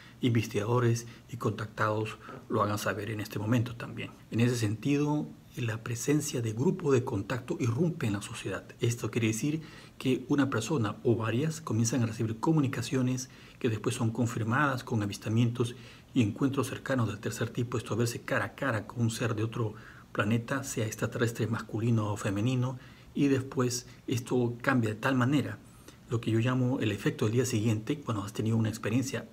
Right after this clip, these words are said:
extraordinaria, al día siguiente tienes que regresar a la realidad, pero ahí está el experimento y ver cómo esa vida humana ha sido influenciada y busca dar su mensaje. Siempre son mensajes positivos o mensajes de que el mundo está cambiando, etcétera.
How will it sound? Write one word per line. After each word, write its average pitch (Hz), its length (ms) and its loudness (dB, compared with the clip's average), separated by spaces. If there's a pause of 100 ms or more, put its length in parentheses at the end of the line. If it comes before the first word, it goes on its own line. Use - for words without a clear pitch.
extraordinaria, 117 1200 0
al 123 120 0
día 123 120 2
siguiente 120 340 0
tienes 117 240 0
que - 100 -8
regresar 117 320 -6
a - 40 -2
la 117 40 -2
realidad, 110 420 -2 (440)
pero 120 320 2 (180)
ahí 135 160 -4
está 127 180 -2
el 123 60 4
experimento 117 800 2
y 120 140 0
ver 113 260 4
cómo 120 320 2
esa 117 220 0
vida 120 180 2
humana 120 320 4
ha 113 40 2
sido 127 180 0
influenciada 120 640 -2 (400)
y 113 180 0
busca 120 520 0
dar 117 220 -2
su 123 180 -2
mensaje. 104 720 0
Siempre 117 260 2
son 110 160 0
mensajes 104 340 -4
positivos 120 800 -2
o 120 80 0
mensajes 104 460 -4
de 110 100 -6
que - 60 -14
el 110 100 -2
mundo 110 160 0
está 123 160 -6
cambiando, 120 580 -2
etcétera. - 560 -4